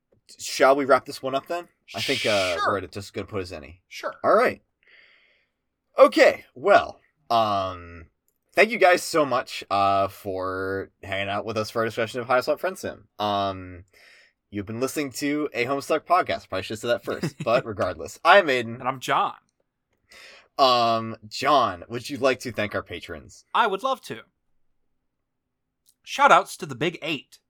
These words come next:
Speaker 2: Uh, Tezrak, Danny, Caffeine, Gareth F, Simon Martins, Corin, Ina E, and Darsh. Thank you for money.
Speaker 1: Thank you guys for money. Uh, means a lot. Uh, very cool. Um,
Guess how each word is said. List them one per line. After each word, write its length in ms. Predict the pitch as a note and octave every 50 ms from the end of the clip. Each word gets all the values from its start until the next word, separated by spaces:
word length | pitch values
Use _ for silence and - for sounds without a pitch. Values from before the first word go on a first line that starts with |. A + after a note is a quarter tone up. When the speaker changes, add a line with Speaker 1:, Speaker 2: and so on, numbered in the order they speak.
| _ _ _ _ _ _ _ _ _ _ _ -
Speaker 2:
Uh, 300 | A#2 A#2 A2 - - C#3 _ _
Tezrak, 720 | - - G3 G#3+ G#3 D#3+ D3 C3 G2+ - - _ _ _ _ _ _ _ _ _ _
Danny, 560 | - D#3 E3 F3+ F3 C3+ A#2 - - _ _ _ _ _ _ _ _ _ _ _
Caffeine, 600 | - - D#3 F3+ F3+ - F3+ D3 B2+ G#2 - _ _ _ _ _ _ _ _ _ _ _ _
Gareth 320 | - D3 G3 G#3+ D3 - D#3
F, 420 | E3+ F#3+ G3+ - - - - _ _ _ _ _
Simon 440 | _ - - - - C3 D#3+ F3+ F3+
Martins, 600 | F3 E3 E3+ E3+ E3 F3+ F#3 F3+ F3+ - - - _ _ _ _ _
Corin, 560 | - - - C#3+ D#3+ G3 G#3+ B3 C4 C#4 C#4+ _ _ _ _ _ _ _ _ _
Ina 260 | D3 D#3+ F#3 F#3+ F3 D3+
E, 400 | D#3 D#3+ F#3+ A3 A#3+ B3+ C4 _ _ _ _
and 180 | C#3+ C#3 B2
Darsh. 540 | - C#3+ D3+ G3 D3+ - - - - - - _ _ _ _
Thank 160 | C#3+ C3+ -
you 60 | G#3
for 100 | - G3+
money. 400 | C#3+ B2+ C3+ - - - - _ _ _ _ _ _ _ _ _ _ _ _ _ _ _ _ _ _
Speaker 1:
Thank 160 | C#3 E3+ G#3
you 60 | D#4+
guys 180 | G3+ G#3 G#3 G3+
for 120 | - E4
money. 360 | D4+ F3+ F#3+ G3 C#3+ F2+ G2 - -
Uh, 300 | G#2+ G#2+ G#2+ G#2 G2+ G2 F#2+
means 200 | A2 C3 C#3 D3
a 60 | C#3+
lot. 280 | C#3 B2+ G2+ D2 - _
Uh, 240 | - G2 G2 F#2 F2
very 220 | E2+ G2+ A2+ A#2+
cool. 360 | A#2+ - A#2+ A2+ G2 - - _ _ - _ _ _ _ _ _ _
Um, 680 | - A#2+ A2+ A2+ G#2+ G#2 G2+ G2 G2 F#2+ F#2 F2+ F2+